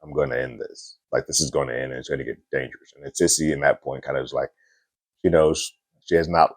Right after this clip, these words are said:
she has not done losing all that she's going to lose. There's one more piece of this that she's gonna lose. And whether it be Louis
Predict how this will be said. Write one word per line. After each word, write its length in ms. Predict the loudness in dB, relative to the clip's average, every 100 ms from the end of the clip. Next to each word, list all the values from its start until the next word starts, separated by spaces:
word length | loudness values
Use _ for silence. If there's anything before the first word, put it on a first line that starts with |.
| -4
she 200 | 6 8
has 140 | 8
not 260 | 8 6 4 _ -10 6
done 460 | 10 10 8 0 0
losing 380 | 0 0 -2 2
all 200 | 2 2
that 100 | 0
she's 180 | -8 -10
going 160 | -14
to 80 | -12
lose. 200 | -14 -16 _ _ _ -2
There's 200 | 0 2
one 160 | 2
more 180 | 4 0
piece 280 | 0 -8 -2
of 200 | -2 -2
this 140 | -8 -10
that 100 | -12
she's 160 | -12
gonna 180 | -14 -12
lose. 200 | -6 2
And 120 | 8
whether 180 | 10 10
it 60 | 8
be 80 | 6
Louis 360 | 6 6 6